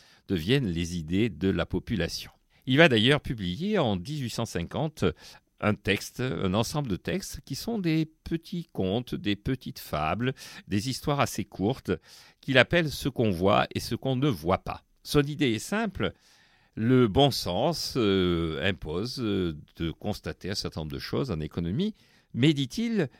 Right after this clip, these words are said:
une fois qu'on réfléchit, qu'on dépasse le bon sens et qu'on fait un peu une analyse objective de ce qui se passe, on s'aperçoit que ce que l'on croyait comme étant une évidence est en fait une erreur. Et il prend un exemple simple qui est l'histoire du vitrier.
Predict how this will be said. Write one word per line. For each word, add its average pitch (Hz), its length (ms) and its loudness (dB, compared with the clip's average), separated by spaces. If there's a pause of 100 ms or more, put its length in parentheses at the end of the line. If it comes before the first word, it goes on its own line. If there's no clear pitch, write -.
une 151 120 0
fois 220 180 2
qu'on 143 160 0
réfléchit, 120 520 0
qu'on 131 180 0
dépasse 135 400 -2
le 104 80 -2
bon 92 180 -2
sens 240 400 -6
et 139 40 -6
qu'on 104 180 -4
fait - 180 -4
un 85 140 -4
peu 135 340 4 (180)
une 92 140 2
analyse 98 420 2
objective 92 460 -2
de 87 80 -2
ce - 80 -12
qui - 80 -10
se - 80 -12
passe, 196 300 -2 (360)
on 123 80 -6
s'aperçoit 156 500 0
que 170 280 2 (460)
ce - 160 -4
que 143 100 0
l'on 131 220 4
croyait 110 440 4
comme 85 220 -2
étant 78 260 0
une 76 120 -2
évidence 92 520 -2
est 92 140 -6
en 78 80 -4
fait - 460 -4 (280)
une 107 200 0
erreur. - 440 -6 (140)
Et 104 80 6
il 120 100 8
prend 156 160 2
un 98 200 2
exemple 98 440 -4
simple 113 420 -2
qui - 120 -8
est 87 60 -2
l'histoire 110 480 4 (480)
du 82 140 -4
vitrier. 80 680 -6